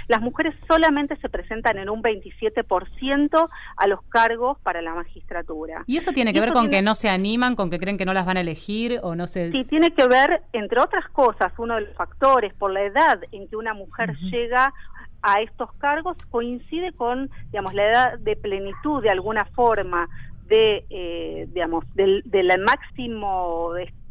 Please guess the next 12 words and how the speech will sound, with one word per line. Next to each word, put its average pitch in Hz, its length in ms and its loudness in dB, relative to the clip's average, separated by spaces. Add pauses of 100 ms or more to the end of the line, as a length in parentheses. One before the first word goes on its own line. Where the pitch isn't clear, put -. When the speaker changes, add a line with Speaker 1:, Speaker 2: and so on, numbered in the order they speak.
(180)
Speaker 1:
la 190 180 2
de 180 160 -6
uno 220 300 -6
en 202 100 -12
su - 80 -16
carrera 190 380 -2
profesional, 240 840 -2 (300)
que 220 80 -4
es - 140 -6
cuando 190 340 0
las 175 140 -6
mujeres 190 400 -6